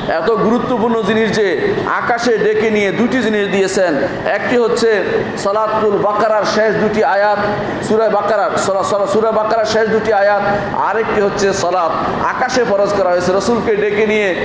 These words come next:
মেরাজের রাত্রিতে যে স্পেশাল যে, যে জিনিসটা দিলেন সেটা হচ্ছে সালাত। কেন? ইমানদার এর মাঝে, আল্লাহ এবং বান্দার মাঝে সেতু বন্ধন রচনা করতে পারে। ইমানদার যখনই সালাত আদায়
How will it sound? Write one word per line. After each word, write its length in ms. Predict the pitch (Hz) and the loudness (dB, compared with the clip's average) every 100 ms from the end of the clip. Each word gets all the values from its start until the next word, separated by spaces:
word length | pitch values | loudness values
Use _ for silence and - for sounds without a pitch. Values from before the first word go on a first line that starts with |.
| - - | -4 0
মেরাজের 420 | 165 208 220 233 | 0 2 2 2
রাত্রিতে 480 | 208 208 220 220 208 | 0 0 -2 0 0
যে 220 | 208 190 | 2 2
স্পেশাল 500 | 196 196 247 262 254 | 2 0 2 0 2
যে, 100 | 240 | 2
যে 180 | 220 220 | 2 2
জিনিসটা 320 | 220 220 220 | 2 2 0
দিলেন 220 | 202 202 | 0 0
সেটা 200 | 196 180 | 0 0
হচ্ছে 200 | 180 180 | 2 2
সালাত। 320 | 175 - 156 120 - - - | 0 -2 -2 -2 -4 -4 -4
কেন? 160 | - 226 247 196 - - - - | -2 0 0 0 0 -4 -4 0
ইমানদার 640 | 240 233 226 208 202 185 | 2 2 2 2 2 2
এর 220 | 196 226 214 | 0 0 0
মাঝে, 380 | 208 190 185 | 0 0 0
আল্লাহ 560 | 175 180 202 208 214 190 | 0 0 0 2 2 2
এবং 240 | 196 202 180 | 2 0 2
বান্দার 380 | 185 196 214 214 | 2 2 2 2
মাঝে 260 | 202 190 | 0 0
সেতু 320 | 202 208 214 202 | 0 0 0 0
বন্ধন 260 | 196 190 175 | 0 0 0
রচনা 240 | 160 147 | 0 -2
করতে 260 | 135 123 131 | -2 -2 -2
পারে। 180 | 117 - - - - - - | -2 -2 -4 -6 -8 -6 0
ইমানদার 400 | 220 220 226 214 | 0 2 0 0
যখনই 300 | 214 214 226 | 0 0 -2
সালাত 320 | 220 208 214 | 0 0 0
আদায় 180 | 220 208 | 0 0